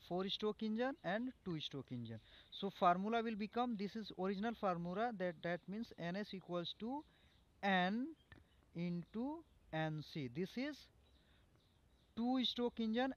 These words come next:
and this is N, N C divided by two. This is four stroke engine. So that is a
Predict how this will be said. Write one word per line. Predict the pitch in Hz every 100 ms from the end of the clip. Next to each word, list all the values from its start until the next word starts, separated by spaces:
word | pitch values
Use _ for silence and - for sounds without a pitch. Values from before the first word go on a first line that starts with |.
| 185
and | 175 165
this | 185 -
is | 254 - -
N, | 180 220 247 - _ -
N | 165 180 185 -
C | 233
divided | 190 180 185 185
by | 175 220 269 -
two. | 180 185 165
This | 156
is | 220 - - - - - -
four | 220 190
stroke | - 196 233 -
engine. | 156 127 113
So | 117 151 139 117
that | 147 151
is | 208 185
a | 202